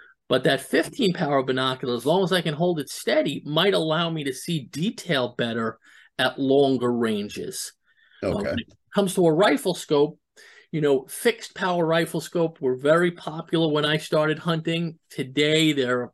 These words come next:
Speaker 1: like, non-existent. Pretty much all rifle scopes are what are called a variable. So, for example, a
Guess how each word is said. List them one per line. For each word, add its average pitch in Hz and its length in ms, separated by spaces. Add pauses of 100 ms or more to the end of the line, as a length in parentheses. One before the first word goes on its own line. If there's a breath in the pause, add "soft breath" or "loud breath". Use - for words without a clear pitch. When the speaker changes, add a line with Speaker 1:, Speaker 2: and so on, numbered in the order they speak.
Speaker 1:
like, 120 240
non-existent. 131 800 (440 loud breath)
Pretty 180 180
much 165 200
all 151 200
rifle 151 340
scopes 139 360
are 139 80
what 131 140
are 117 60
called 135 340
a 110 60
variable. 104 920 (380 loud breath)
So, 127 220
for 127 180
example, 127 600
a 110 100